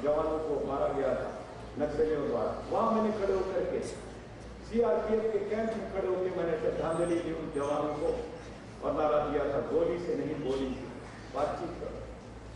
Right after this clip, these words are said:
और तब चिदम्बरम ने मुझे चिट्ठी लिख करके कहा, "स्वामी जी, मुझे सब पता लगा है आपने जो किया है, आप हमारी बातचीत कराइए सरकार से, होम मिनिस्टर ने।"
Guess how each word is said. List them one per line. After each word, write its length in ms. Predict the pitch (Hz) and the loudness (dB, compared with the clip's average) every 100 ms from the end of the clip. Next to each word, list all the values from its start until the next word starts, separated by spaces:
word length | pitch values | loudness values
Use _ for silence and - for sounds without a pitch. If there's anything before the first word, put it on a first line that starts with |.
| - - - - - | -14 -16 -16 -16 -8
और 60 | 214 | -4
तब 260 | - 214 214 | 0 0 0
चिदम्बरम 520 | 196 196 202 196 180 | 4 4 4 4 2
ने 60 | |
मुझे 260 | 180 175 175 | 0 0 0
चिट्ठी 320 | 175 180 208 | -2 -4 -4
लिख 200 | 160 - | -4 -2
करके 260 | 160 - - | 0 0 -2
कहा, 140 | - | -2
"स्वामी 400 | - - - 190 | -2 0 0 2
जी, 340 | 196 262 - 254 - | 2 0 0 -4 -6
मुझे 220 | 233 - - | -2 -2 2
सब 240 | 254 - | 2 2
पता 180 | 214 196 | 2 2
लगा 260 | 190 185 | 4 2
है 60 | 175 | 2
आपने 300 | 170 165 170 | 2 0 -2
जो 160 | 165 160 | -2 -2
किया 300 | 160 165 170 | 0 2 4
है, 440 | 214 170 160 - | 4 2 -2 -2
आप 140 | 151 156 | 0 2
हमारी 300 | 147 151 143 | 2 2 2
बातचीत 400 | - - - 170 - | 0 0 0 -2 0
कराइए 280 | 131 135 139 | 2 2 2
सरकार 600 | - - - - - - | -2 -4 -2 -4 -4 -8
से, 560 | - - - - 131 | -10 -12 -14 -8 2
होम 100 | 156 | 4
मिनिस्टर 380 | 147 143 - 127 | 4 0 -2 -4
ने।" 340 | 120 - - | -4 -6 -10